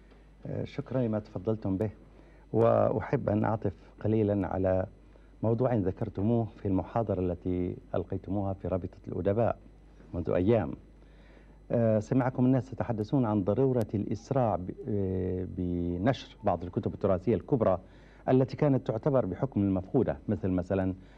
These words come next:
مسند الإمام أبي عبد الرحمن بقي بن مخلد، وكتاب الإيصال للإمام أبي محمد بن حزم الذي يعتبر ضائعًا حتى لوقت طويل،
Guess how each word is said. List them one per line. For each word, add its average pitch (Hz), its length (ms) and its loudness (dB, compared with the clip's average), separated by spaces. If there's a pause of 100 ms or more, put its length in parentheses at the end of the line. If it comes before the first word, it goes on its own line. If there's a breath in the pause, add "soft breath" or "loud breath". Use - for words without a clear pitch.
(160 loud breath)
مسند 110 320 2
الإمام 101 460 2
أبي 90 180 0
عبد 82 140 0
الرحمن 95 440 0
بقي 101 320 0
بن 90 180 -2
مخلد، 98 340 -2 (760 loud breath)
وكتاب 107 560 2
الإيصال 98 840 2
للإمام 87 580 0
أبي 82 640 -2
محمد 90 760 -2 (180)
بن 92 160 -2
حزم - 320 -2 (300)
الذي 87 180 0
يعتبر 85 300 0
ضائعًا 90 440 2
حتى - 240 -2 (140)
لوقت 95 340 -2
طويل، 107 380 2